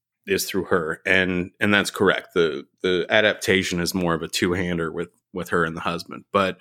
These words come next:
it cannot be overstated how, how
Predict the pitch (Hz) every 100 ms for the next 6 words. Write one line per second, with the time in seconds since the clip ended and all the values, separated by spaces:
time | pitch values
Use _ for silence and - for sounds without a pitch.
0 | - - - - 107 107 107 113 127 127
1 | 117 101 92 87 87 - 87 82 95 85
2 | 82 _ _ - 101 92 87 87